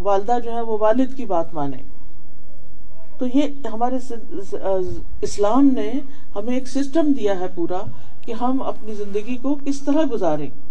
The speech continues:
اور پھر آپ دیکھیے کہ اگر چھٹی کرنی ہو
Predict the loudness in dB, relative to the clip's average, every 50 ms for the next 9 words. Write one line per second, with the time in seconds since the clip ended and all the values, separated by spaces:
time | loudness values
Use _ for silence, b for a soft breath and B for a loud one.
0 | 0 0 0 0 0 0 0 0 0 0 0 0 0 0 0 0 0 0 0 0
1 | 0 0 0 0 0 0 0 0 0 0 0 0 0 0 0 0 0 0 0 0
2 | 0 0 0 0 0 0 0 2 0 0 0 2 0 2 2 0 0 0 0 2
3 | 2 2 2 2 2 0 0 0 0 0 0 0 0 0 0 0 0 0 0 0
4 | 0 0 0 0 0 0 0 0 0 0 0 0 0 0 0 0 0 0 0 0
5 | 0 0 0 0 0 0 0 0 0 0 0 0 0 0 0 0 0 0 0 0
6 | 0 0 0 0